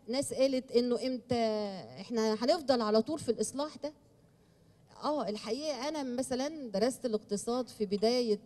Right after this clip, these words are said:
ما د-، بدأت أدرسه تقريبا خمسة وتلاتين سنة، من خمسة وتلاتين سنة،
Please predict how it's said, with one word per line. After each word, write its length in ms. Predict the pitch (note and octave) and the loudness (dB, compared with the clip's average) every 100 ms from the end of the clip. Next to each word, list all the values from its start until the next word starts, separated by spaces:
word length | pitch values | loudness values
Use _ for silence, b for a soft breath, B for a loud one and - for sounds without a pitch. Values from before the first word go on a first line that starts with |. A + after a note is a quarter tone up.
| - | -6
ما 60 | F#3 | -6
د-، 160 | E3+ - | -4 -2
بدأت 380 | E3+ F#3+ A#3 - | 2 4 2 -2
أدرسه 560 | F3+ G#3 C4+ B3+ B3 | -2 -2 -4 -4 -6
تقريبا 320 | A#3 F3+ G#3 G#3+ | -2 4 6 6
خمسة 400 | G#3 A#3 B3 G3 | 2 -4 -2 -4
وتلاتين 520 | F3+ F3 F3 G#3+ A#3 | -2 -2 -2 -4 -6
سنة، 300 | - A3+ C4 A#3 F#3 E3+ D3+ B2+ G2 D3+ D#3 E3 | -2 -4 -4 -6 -6 -8 -8 -14 -16 -18 -16 -14
من 100 | E3 | -10
خمسة 400 | - A#3+ B3 G3+ | -6 -6 -2 -2
وتلاتين 420 | F#3 F3+ F#3 B3 | 0 -4 -2 -6
سنة، 300 | - B3 | -4 -6